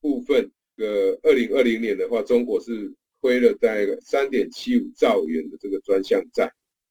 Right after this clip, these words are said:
那在今年的话是三点六四元。发放消费券的时候大概是花了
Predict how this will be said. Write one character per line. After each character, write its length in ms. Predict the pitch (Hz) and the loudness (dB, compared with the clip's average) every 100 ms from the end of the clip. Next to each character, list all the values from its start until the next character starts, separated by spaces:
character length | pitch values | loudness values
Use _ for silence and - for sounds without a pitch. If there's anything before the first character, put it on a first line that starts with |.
| _ _ | _ _
那 180 | 143 131 | 0 2
在 380 | 123 151 127 110 - | 6 6 6 4 4
今 180 | 143 | 4
年 160 | 143 107 | 4 2
的 100 | 92 | 0
话 160 | 120 98 | -2 -2
是 120 | 110 | -4
三 240 | - 110 104 | -2 0 0
点 200 | 92 82 | -6 -2
六 180 | 101 85 | -2 -2
四 240 | - - | -8 -14
元。 180 | 247 - - _ _ | -10 -14 -14 _ _
发 220 | - 160 165 | 2 4 4
放 200 | 156 139 - _ _ | 0 -2 -6 _ _
消 240 | - 151 | 0 4
费 140 | 156 139 | 6 4
券 180 | 151 123 | 2 0
的 80 | |
时 120 | 107 110 | -2 2
候 160 | 117 | 2
大 220 | 113 117 | 4 4
概 120 | 113 107 | 4 2
是 120 | 120 | 0
花 240 | - 110 | 2 2
了 180 | 110 98 | 4 2